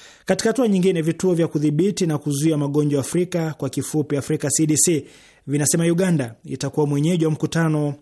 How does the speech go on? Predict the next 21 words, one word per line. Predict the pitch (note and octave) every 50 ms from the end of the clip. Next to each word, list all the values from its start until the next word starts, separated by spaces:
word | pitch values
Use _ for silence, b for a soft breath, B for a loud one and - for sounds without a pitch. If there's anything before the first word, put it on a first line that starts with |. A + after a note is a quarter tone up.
| _ -
wa | - C#3 C#3 C3
Afrika | B2+ - - D3+ - D3+
wiki | C#3+ C#3 - C#3+ C3+
ijayo | C3 D3 E3 F3 F3+ F3+ F3 B B B B B B B
kuhusu | - C#3 C3 C3 D3+ C#3+ - - D3
mlipuko | C3+ C3+ C#3 C3+ C3 - - F3+ F3+ F3 - E3+ D#3+ D#3
wa | - - D3
virusi | C3 C3+ C#3+ D3+ D3+ - - - C#3+
vya | B2+ C#3 C#3 -
Ebola | D3 C#3+ D3+ F3 E3+ D#3 C3+ - B B B B B B B B B B
ambao | B C3 C3+ D3 D3+
umeibua | D3 D3 C#3+ C#3 C#3+ D3 D3
taharuki | - - C#3+ C3+ C3+ C#3+ C#3 D3
katika | C3 - - - - E3
eneo | C3+ C#3 D3 D3 C#3+ C#3+ C3+ C3 - - _ -
la | C3+ C3 C3 B2+ -
Afrika | C3+ B2+ - - - D3 C#3 - C#3+ C3+
Mashariki. | C#3 A#2+ - - D3+ D3+ F3+ E3+ - C#3+ B2+ B B B B B B B B
Kaimu | - E3+ F#3 F#3+ F#3 F#3
mkurugenzi | E3+ - F3+ E3+ E3+ F#3 F#3 E3 C#3+ D#3 D#3+ D#3 D3+
wa | C3+ C3+ D3 C#3+ C#3+ C#3+ C#3 C#3